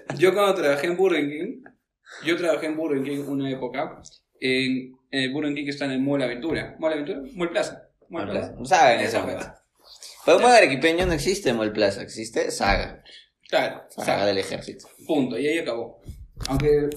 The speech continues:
Speaker 2: a ver, si alguna vez se va a esa tienda de Saga, igual de, de Mall.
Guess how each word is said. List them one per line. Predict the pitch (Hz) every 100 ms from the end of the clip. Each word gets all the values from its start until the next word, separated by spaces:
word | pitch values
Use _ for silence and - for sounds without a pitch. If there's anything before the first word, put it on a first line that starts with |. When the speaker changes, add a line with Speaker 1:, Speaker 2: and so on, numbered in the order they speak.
| - -
Speaker 2:
a | 151
ver, | 160
si | 180
alguna | 202 202
vez | 202 196
se | 165
va | 165
a |
esa | 180
tienda | 180 175 165
de | 135
Saga, | - 160 190 - -
igual | 135 143 143 143
de, | 131 123 123
de | 135
Mall. | 147 190